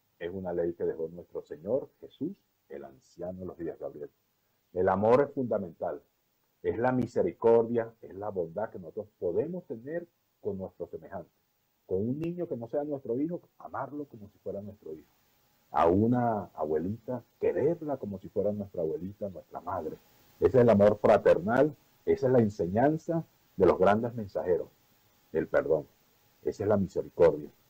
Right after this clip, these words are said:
lo que robaron ellos, la justicia y la buena fe. El hombre es bueno por naturaleza,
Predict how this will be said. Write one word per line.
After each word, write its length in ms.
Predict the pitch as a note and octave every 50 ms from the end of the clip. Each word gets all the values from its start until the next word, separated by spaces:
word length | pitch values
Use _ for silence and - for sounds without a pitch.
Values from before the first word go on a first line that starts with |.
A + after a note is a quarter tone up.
| _ _ _
lo 180 | - E2 E2+ -
que 100 | - D#2
robaron 440 | D2 D#2+ D2+ D2 D#2 E2 F#2 F2+ F2
ellos, 240 | E2 D2 C#2+ C#2 _ _ _ -
la 160 | E2+ - -
justicia 640 | - - E2 - _ - - D3 D3+ - - C#3+
y 40 | C#3
la 120 | A#2 F2+ E2
buena 260 | D#2+ D#2+ F2 F2 E2+
fe. 220 | - - - - _ _ _ _ _ _ _ _ _ -
El 120 | - F2+ F#2+
hombre 280 | G2+ G#2+ A2 A#2+ A#2+
es 80 | A2 G#2
bueno 320 | A2+ A#2 A#2+ A#2+ B2 A#2+
por 200 | - - F2+ F#2+
naturaleza, 600 | F2+ E2+ D#2+ - D#2+ D2+ D2+ D#2+ D2+ - _ _